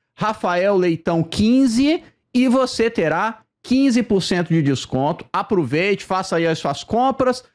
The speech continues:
aproveite também o, as suas férias, venha aqui pra São Luís. Se você vier aqui em São Luís, quem sabe a gente joga também uma partidinha de xadrez, enfim, conversa aí sobre a vida, tá certo? Bom, voltando agora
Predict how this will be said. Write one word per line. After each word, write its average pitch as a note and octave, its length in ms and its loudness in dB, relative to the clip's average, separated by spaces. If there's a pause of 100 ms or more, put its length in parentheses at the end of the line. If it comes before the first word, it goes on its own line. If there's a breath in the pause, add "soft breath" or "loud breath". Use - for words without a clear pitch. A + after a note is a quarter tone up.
(160 soft breath)
aproveite F#3+ 580 -2
também F3 480 -2 (320)
o, D3 640 0 (100)
as C3+ 140 -4
suas C3+ 260 -4
férias, A#3+ 680 0
venha B3+ 340 0
aqui A3+ 240 -2
pra G3 160 -2
São F#3+ 180 -2
Luís. G3+ 200 2
Se - 40 0
você C4+ 300 0
vier C#4 160 0
aqui C4+ 200 -2
em C#4 40 0
São B3+ 200 0
Luís, C4+ 440 2 (260 loud breath)
quem D4 160 0
sabe B3 300 -4
a A3+ 60 -2
gente A3 240 -6
joga G#3+ 260 0
também F#3+ 500 0 (200 loud breath)
uma G#3 180 0
partidinha F3+ 540 -2
de - 80 -6
xadrez, F#3+ 720 0
enfim, D#3+ 280 -2
conversa E3 520 -2
aí D#3 180 0
sobre D#3+ 240 0
a C#3+ 80 -2
vida, F#2+ 300 -4
tá A2 160 -4
certo? G#3 360 -4 (540)
Bom, A#3 320 0 (720)
voltando C#4+ 460 0
agora A#3 500 0